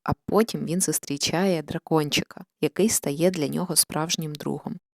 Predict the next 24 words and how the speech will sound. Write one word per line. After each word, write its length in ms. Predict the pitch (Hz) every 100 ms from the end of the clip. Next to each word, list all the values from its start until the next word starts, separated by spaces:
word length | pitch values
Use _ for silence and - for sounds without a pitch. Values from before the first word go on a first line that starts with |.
| _ _ _ _
Дракони 420 | - 156 180 226 202
теж 280 | - 160
близька 360 | - 147 - 160
для 180 | 156 151
мене 300 | 151 151 147
тема, 460 | - 165 226 254 -
оскільки 640 | 151 - 160 156 - -
я 260 | 151 151 170
народилась 640 | 196 165 151 156 165 -
в 40 | 147
рік 220 | 156 -
дракона. 600 | - - 156 147 139 160 _ -
І, 100 | 156
власне, 400 | 151 139 - 147
ми 160 | 160
з 80 | 208
вами 260 | 208 214 214
зараз 440 | 170 160 175 -
зустрічаємо 800 | 160 - - 156 - 151 180 170 -
теж 380 | 139 147 185 -
рік 220 | 151 151
дракона. 520 | - 151 - 147 143 - _ _ _ _ _ _ _ _ _ _ _ _ _ _ _ _
Що 240 | - 185
цікаво, 640 | 180 185 - 143 139 151 214